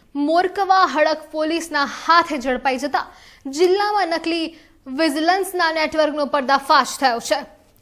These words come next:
પંચમહાલ જિલ્લાના ગોધરા અને મોરવા હડફ વિસ્તારમાં વિજિલન્સના નામે તોડબાજી કરતા નકલી વિજિલન્સની ટોળકીના ચાર ઈસમો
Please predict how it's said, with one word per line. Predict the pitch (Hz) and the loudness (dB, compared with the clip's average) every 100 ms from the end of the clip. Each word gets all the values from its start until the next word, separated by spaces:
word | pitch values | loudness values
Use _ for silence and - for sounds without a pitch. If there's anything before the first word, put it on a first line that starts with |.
| _ | _
પંચમહાલ | - - 269 285 311 | -8 -4 0 4 4
જિલ્લાના | 311 294 294 311 311 | 4 -2 0 0 0
ગોધરા | 294 262 294 277 302 | -2 0 -2 0 0
અને | 302 311 269 - - _ - | 0 -2 -6 -12 -20 _ -6
મોરવા | 302 320 359 370 370 | -2 2 2 4 4
હડફ | 311 320 330 311 | 6 6 4 2
વિસ્તારમાં | 269 302 - 320 320 311 349 339 - - - | -4 -4 2 4 4 4 2 0 -6 -20 -12
વિજિલન્સના | 269 330 302 330 381 392 381 302 | -2 0 4 4 4 2 2 2
નામે | 262 277 339 349 - - _ - | 2 2 2 0 -4 -14 _ 0
તોડબાજી | 277 247 320 359 415 | 2 6 6 6 4
કરતા | 415 392 392 370 | 4 4 4 4
નકલી | 339 330 339 330 | 4 0 -2 -4
વિજિલન્સની | 311 285 311 320 320 320 311 269 - _ _ | -4 -2 -2 -2 -4 -6 -6 -8 -14 _ _
ટોળકીના | 370 392 392 403 359 330 | 0 2 2 0 -2 -2
ચાર | - 349 311 | 2 4 4
ઈસમો | 302 302 - 403 339 | 2 -2 -4 -2 -2